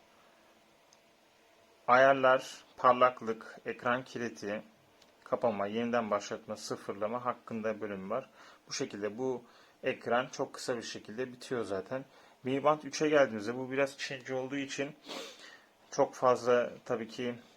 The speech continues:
anlaşılması zor. Ekranı açtık şu şekilde. Ana menüye tıkladığımızda yine burada ko-, adımlar, işte mesafe, yine kalori yer alıyor. Tabii bunun biraz zor yani ekranı.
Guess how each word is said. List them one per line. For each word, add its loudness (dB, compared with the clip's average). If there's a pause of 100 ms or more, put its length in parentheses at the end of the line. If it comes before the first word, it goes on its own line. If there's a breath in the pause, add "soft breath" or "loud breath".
(140)
anlaşılması -4
zor. 0 (240)
Ekranı -2
açtık -4 (340)
şu -16
şekilde. -8 (2250 loud breath)
Ana 4
menüye 0
tıkladığımızda -2
yine -2
burada 0 (540 soft breath)
ko-, 2 (180)
adımlar, 4 (380)
işte -4
mesafe, 2 (140)
yine -4
kalori 0 (1400 soft breath)
yer -2
alıyor. -2
Tabii -6
bunun -2
biraz 0
zor 4
yani -2
ekranı. -8